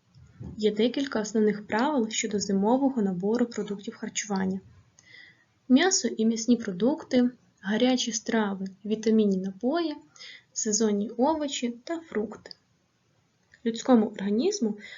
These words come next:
просто необхідно споживати м'ясо і м'ясні продукти в холодну пору року. М'ясо є джерелом повноцінного білку,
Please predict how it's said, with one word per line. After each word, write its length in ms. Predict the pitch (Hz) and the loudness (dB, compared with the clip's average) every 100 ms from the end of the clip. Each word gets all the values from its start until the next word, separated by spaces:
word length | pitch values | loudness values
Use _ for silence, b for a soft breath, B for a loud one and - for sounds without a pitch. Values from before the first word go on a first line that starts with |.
| B | B
просто 320 | - 254 - 214 | -4 -2 -2 -2
необхідно 840 | 220 262 - - 277 214 196 - | 0 -2 -4 -2 0 0 -2 -6
споживати 580 | - 214 202 214 208 196 | -10 -6 -2 -2 -2 0
м'ясо 560 | 190 196 262 294 202 - B B B | 0 0 -2 -4 -10 -12 B B B
і 100 | 226 | 2
м'ясні 300 | 220 226 233 | 4 4 -2
продукти 500 | 220 196 233 277 - | -2 -4 -6 -6 -10
в 60 | - | -12
холодну 460 | 214 208 240 240 | -6 -2 0 0
пору 300 | 233 202 208 | -2 -4 -2
року. 400 | 220 202 202 226 - _ _ _ _ b b b | 0 -2 -4 -14 -20 _ _ _ _ b b b
М'ясо 380 | 262 320 349 - | -4 -2 -2 -2
є 100 | 226 | -2
джерелом 480 | 220 226 233 294 320 | 0 0 2 2 0
повноцінного 800 | 240 226 233 - 240 208 185 190 | 0 0 0 2 2 2 -2 -6
білку, 600 | 190 208 208 359 415 | -6 -6 -4 0 -2